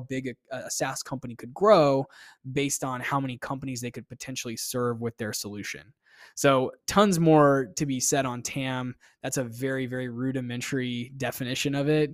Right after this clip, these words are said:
So go look more into how the data is extrapolated and how V Cs think about tam,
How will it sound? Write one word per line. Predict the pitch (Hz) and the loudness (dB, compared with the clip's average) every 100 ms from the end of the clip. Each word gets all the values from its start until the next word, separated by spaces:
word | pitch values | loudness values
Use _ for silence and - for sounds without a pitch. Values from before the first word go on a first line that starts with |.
| - - - | -6 -20 -6
So | - 127 | -2 0
go | 147 147 | 4 4
look | 143 143 | 4 2
more | 135 131 | 0 0
into | 127 127 120 135 123 117 | 0 -4 -6 -6 -4 -6
how | 95 139 135 123 123 127 | -2 0 0 0 -4 -8
the | 127 | -8
data | 120 131 127 | -4 -4 -4
is | 117 | -8
extrapolated | - 147 131 - 127 | -4 0 0 0 -4
and | 120 | -6
how | 127 120 | -8 -6
V | 123 | -8
Cs | 120 127 117 | -8 -8 -10
think | 127 120 | -10 -10
about | 117 110 - | -8 -8 -8
tam, | - 110 107 | -12 -12 -14